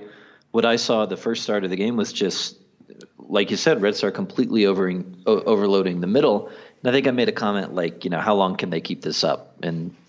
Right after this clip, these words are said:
you know, they, they really didn't have to. You know, you get a couple goals and you sit back, and we didn't have the team in there that, that would create. But we, I mean, again, not to freak out, we had,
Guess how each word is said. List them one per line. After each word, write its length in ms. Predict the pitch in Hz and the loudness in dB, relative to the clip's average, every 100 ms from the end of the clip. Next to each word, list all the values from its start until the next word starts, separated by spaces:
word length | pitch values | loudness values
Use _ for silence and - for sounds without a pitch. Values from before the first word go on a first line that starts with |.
| - | -6
you 100 | 95 | 0
know, 120 | 87 | 4
they, 100 | 92 | 2
they 320 | - - 98 | 0 0 2
really 240 | 95 127 131 | 6 6 4
didn't 180 | 120 113 | 2 0
have 240 | 120 - | -2 -2
to. 180 | - - - _ | -6 -6 -12 _
You 140 | - 101 | -2 0
know, 140 | 95 | 2
you 120 | 139 | 2
get 140 | 120 107 | 2 0
a 60 | |
couple 280 | 110 117 113 | 0 -2 -2
goals 300 | 98 92 110 | -2 0 0
and 80 | 120 | 0
you 60 | 104 | 0
sit 240 | 107 92 | -2 0
back, 340 | 85 95 123 | 0 0 0
and 200 | 104 95 - - - - - | -4 -4 -10 -18 -20 -14 -2
we 140 | 113 | 2
didn't 200 | 117 113 | 4 4
have 200 | 110 101 | 2 2
the 80 | 98 | 0
team 260 | - 98 | 0 0
in 120 | 104 92 | 2 2
there 220 | 92 104 | 2 4
that, 260 | 101 - | 2 0
that 160 | 90 80 | -2 -2
would 160 | - - | -4 -6
create. 360 | - 85 101 | -2 2 2
But 100 | - 151 | 2 -2
we, 220 | 160 - - | -2 -6 -4
I 60 | 147 | 0
mean, 320 | 139 135 135 | 2 0 0
again, 280 | 139 139 110 | 0 2 2
not 200 | 95 110 | 0 -2
to 80 | - | -4
freak 260 | - 110 107 | -4 -2 2
out, 180 | 104 104 | 2 0
we 160 | 107 | -4
had, 600 | 104 - 101 101 95 98 | -6 -4 -2 0 -2 -6